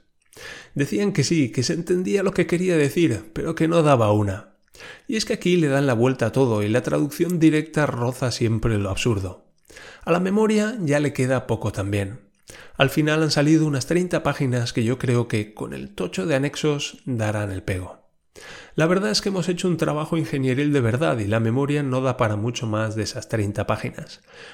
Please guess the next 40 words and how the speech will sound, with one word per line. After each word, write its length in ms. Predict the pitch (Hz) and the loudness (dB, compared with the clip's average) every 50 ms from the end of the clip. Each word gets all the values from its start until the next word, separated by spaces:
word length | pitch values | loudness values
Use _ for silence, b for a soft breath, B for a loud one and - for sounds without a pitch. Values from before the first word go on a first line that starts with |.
| B B | B B
Yo 160 | - 117 123 | 0 2 2
no 100 | 123 120 | 2 2
sé 160 | 117 - 135 127 | 2 2 0 0
cómo 240 | - 139 139 143 | 0 -2 -2 -2
en 60 | 147 156 | -4 -4
España 420 | - - - 156 151 156 156 151 | -4 -4 -2 -2 -2 0 -2 -2
la 180 | 143 123 113 110 | -2 -2 -2 -2
gente 420 | - 135 127 123 127 117 127 120 | -2 -2 -4 -4 -4 -2 0 0
hace 220 | 117 113 - 113 | 0 0 -2 -4
tomos 440 | 110 - - 110 107 110 104 101 95 | -6 -4 -4 -2 -2 -2 -2 -4 -4
de 100 | - 101 | -4 -4
la 100 | 95 95 | -2 -2
Larousse. 480 | 92 95 110 127 127 113 - - - - _ _ _ _ _ _ _ - | -2 -2 -2 -2 -2 -4 -6 -8 -14 -18 _ _ _ _ _ _ _ -12
Así 260 | - 127 - - 127 | -8 -8 -4 -2 -2
nos 220 | 127 120 107 92 101 | 0 0 0 0 0
va. 360 | 113 - - - - _ _ _ _ _ _ _ _ _ _ _ _ _ _ _ _ _ _ _ _ _ _ - _ B B B B B B B B B B B B B | 0 -2 -2 -6 -20 _ _ _ _ _ _ _ _ _ _ _ _ _ _ _ _ _ _ _ _ _ _ -20 _ B B B B B B B B B B B B B
Ayer 320 | B 175 196 208 208 208 - | B 0 2 2 2 0 0
por 140 | 214 208 | 0 0
la 120 | 202 185 175 | 2 0 2
tarde 340 | 196 190 185 185 185 185 180 | 2 2 0 2 2 4 4
llegaron 400 | 165 143 143 156 156 160 156 139 | 4 2 2 2 2 2 2 2
las 140 | 123 - | 0 -2
españolas 580 | - 120 - - - 101 110 120 123 120 120 101 | -4 -6 -6 -4 -4 -2 0 2 4 4 2 2
veterinarias. 880 | 104 107 - - 104 107 107 107 113 110 95 95 92 - - - - b b b b b b b - | 2 0 0 2 2 2 4 4 4 2 2 0 -6 -8 -12 -16 -18 b b b b b b b -4
El 160 | 196 143 139 | -2 -2 0
viajecito 580 | 131 127 120 - 156 - - 175 175 - 180 - | 2 0 0 0 -2 -2 -2 -4 -4 -2 -6 -2
suyo 340 | - 143 139 147 143 139 | 0 0 2 2 0 0
también 340 | - 120 104 107 104 104 107 107 | 0 -2 0 0 0 0 0 0
tiene 220 | - 101 101 101 | -2 -2 -2 0
tela, 380 | 101 127 123 107 92 101 - - B B B B B | 0 2 0 0 0 -4 -10 -16 B B B B B
y 100 | - 208 | -4 -4
la 160 | 220 196 185 | -2 -2 -2
que 120 | - 175 | -2 0
menos 380 | 165 175 175 170 175 170 165 - | 0 0 0 0 0 0 0 -2
había 320 | 147 143 151 156 156 151 | -2 0 2 0 0 0
tardado 480 | - 127 120 123 127 131 131 131 131 117 | -2 -2 -2 0 0 0 2 2 0 2
veinte 480 | 110 113 120 127 123 120 - 117 110 110 | 2 2 0 0 -2 -2 -2 -2 0 0
horas 320 | 110 107 101 95 87 - | 0 0 -2 -4 -4 -4
en 180 | 117 98 92 90 | -6 -6 -6 -2
tren. 360 | - 101 95 90 87 - | -2 -2 -2 -2 -6 -12